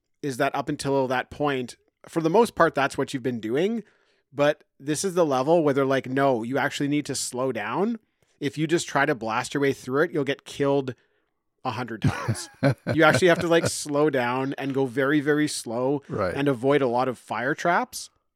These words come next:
Speaker 1: So it's really interesting <laughs> that, like, this music is just, like,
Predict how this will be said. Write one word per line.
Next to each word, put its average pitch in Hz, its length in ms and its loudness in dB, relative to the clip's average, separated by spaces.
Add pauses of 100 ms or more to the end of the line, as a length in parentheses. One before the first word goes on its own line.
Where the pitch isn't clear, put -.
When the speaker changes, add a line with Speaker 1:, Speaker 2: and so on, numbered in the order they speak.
(400)
Speaker 1:
So 147 220 0
it's 131 140 -2
really 160 280 2
interesting 143 460 -2
<laughs> 139 40 0
that, 127 160 -4
like, 156 240 -2
this 160 180 -2
music 160 320 4
is 147 120 -2
just, 143 180 -6
like, 135 300 -4